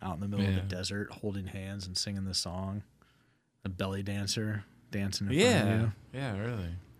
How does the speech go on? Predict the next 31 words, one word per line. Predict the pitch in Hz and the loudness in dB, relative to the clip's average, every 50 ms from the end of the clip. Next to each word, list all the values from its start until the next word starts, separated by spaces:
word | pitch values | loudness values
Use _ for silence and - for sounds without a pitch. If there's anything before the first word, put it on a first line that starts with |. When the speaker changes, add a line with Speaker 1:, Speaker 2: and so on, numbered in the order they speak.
| - - | -12 -6
Speaker 1:
Yeah, | 104 95 87 87 92 | -4 -2 -2 0 0
I | |
don't | 95 90 85 | 0 0 0
know, | 82 80 85 90 95 101 - | -2 -2 -2 -2 -2 -2 -2
but | 98 87 82 85 | 0 0 2 2
Speaker 2:
Hmm. | 107 104 104 117 101 87 - - - - - | 6 8 8 8 6 4 0 -8 -4 2 6
Speaker 1:
<laughs> | 214 - - 508 - - - - - - - - - _ _ _ - - _ _ _ _ _ | 6 6 6 2 -12 -16 -20 -20 -20 -20 -20 -20 -20 _ _ _ -20 -20 _ _ _ _ _
no. | - 98 95 95 98 - - - | -18 -16 -14 -14 -14 -16 -8 0
We | - 135 151 185 220 233 233 | 6 10 12 12 12 12 12
are, | 233 226 226 220 214 214 202 | 12 12 12 12 12 12 12
uh, | 196 196 196 | 12 12 12
in | 185 196 196 | 12 12 12
agreeance | 208 180 147 147 175 185 196 208 185 - - - - - - | 12 12 10 10 10 10 10 8 6 4 2 0 -2 -2 -2
on | 170 170 170 | 0 2 4
that | 165 165 165 185 | 6 6 6 6
one. | 175 175 190 190 185 - - - - - - - - - | 4 4 4 4 2 0 -4 -20 -20 -20 -20 -10 -2 4
I | 127 | 6
love | 127 131 131 131 127 | 8 8 8 8 8
that | 131 135 127 120 | 8 6 6 6
song. | - - 143 143 147 156 156 | 6 6 6 6 8 8 10
Speaker 2:
Oh, | 127 117 | 10 10
that | 110 127 143 | 10 10 10
was | 147 135 120 | 10 10 8
your | 117 117 | 8 8
number | 117 117 117 107 98 | 10 8 8 6 4
five. | - - 117 131 139 113 85 85 - - - - - - | 4 4 4 6 6 4 2 0 -4 -8 -12 -10 -8 -6
Speaker 1:
That | 107 107 98 107 | -4 -2 0 2
was | 113 120 127 120 | 2 2 2 2
my | 120 101 | 0 0
number | 95 98 98 95 95 | 0 -2 -2 -2 -4
five. | 92 - 101 95 95 95 95 101 - | -4 -4 -4 -2 -2 -2 -4 -6 -8